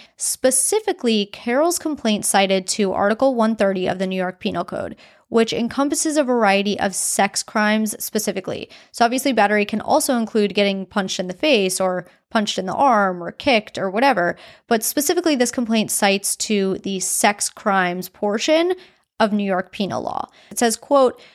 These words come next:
"Trump's actions constitute sexual offenses, including but not limited to rape in the first degree, rape in the third degree, sexual abuse in the first degree, sexual abuse in the third degree,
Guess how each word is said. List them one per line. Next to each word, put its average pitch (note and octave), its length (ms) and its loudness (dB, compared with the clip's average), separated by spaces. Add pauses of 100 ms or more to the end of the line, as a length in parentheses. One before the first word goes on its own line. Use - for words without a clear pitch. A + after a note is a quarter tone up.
(180)
"Trump's F#4 480 0
actions A3 440 0
constitute G#3 560 -4
sexual D#4+ 440 0 (100)
offenses, F#3 500 0
including D#4 720 -2
but A3 180 2
not G#3 420 0
limited G3 360 0
to F3 320 0 (380)
rape A3 360 0
in D#4 100 0
the D#4+ 60 0
first D4+ 320 0
degree, G#3 460 0 (320)
rape G#3+ 340 0
in D4 140 0
the D4+ 80 0
third G#3 300 0
degree, F#3 440 -4 (180)
sexual D#4 580 0
abuse A3 420 0
in G#3 60 -2
the G3+ 60 -2
first F#3+ 320 -2
degree, F#3+ 460 -6
sexual D4 520 2
abuse A#3 300 0
in A#3 60 -2
the A3+ 100 0
third G3 260 0
degree, F#3 400 -4